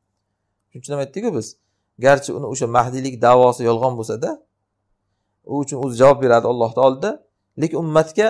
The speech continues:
xosatan o'sha Afrika mintaqasidagi xalqlarga foydasi bo'lgan o'sha odamni. Mana shu ishlarni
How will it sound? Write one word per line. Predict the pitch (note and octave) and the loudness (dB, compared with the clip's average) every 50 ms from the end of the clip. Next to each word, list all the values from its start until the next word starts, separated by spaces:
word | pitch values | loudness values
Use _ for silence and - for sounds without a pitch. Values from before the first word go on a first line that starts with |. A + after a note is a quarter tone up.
| G#3+ - _ _ | 0 -4 _ _
xosatan | - F3 F3 E3+ E3+ D3+ - D3 C3 | -6 -6 -6 -4 -4 -4 -4 -4 -4
o'sha | B2+ C3 C#3 | -2 -2 2
Afrika | - C#3 C3+ C#3+ D#3 D#3+ D#3+ F3+ | 2 2 2 2 -4 -4 -4 -4
mintaqasidagi | E3 D3 C#3+ C#3 - C#3+ - - B2+ B2+ B2 B2 A#2+ A#2 A#2 | -6 -6 -6 -4 -4 -4 0 0 0 0 0 -6 -6 -6 -6
xalqlarga | - - C3+ C3+ C3 - C3 C3 C3 C#3 F3+ F3 | -4 0 0 0 0 -2 -4 -6 -4 -4 -6 -6
foydasi | - - C3 B2+ C#3 C3 C#3 | 0 0 2 2 2 0 0
bo'lgan | D3 D3+ D#3 C#3 | -6 -6 -6 -6
o'sha | A2 - - | -8 -8 -10
odamni. | C2+ C#2 C2+ C#2 D2 - F3 - _ _ _ _ _ _ _ _ _ _ _ _ _ _ _ _ _ _ _ _ _ _ _ _ _ _ _ _ _ _ _ - | -10 -10 -10 -12 -14 -18 -20 -20 _ _ _ _ _ _ _ _ _ _ _ _ _ _ _ _ _ _ _ _ _ _ _ _ _ _ _ _ _ _ _ 0
Mana | B2+ C#3 D3 | 0 0 0
shu | C#3+ C#3+ D3 | 0 -6 -8
ishlarni | C#3 - D3+ C#3+ D3 D3 E3+ G#3 | -4 2 4 4 4 4 2 0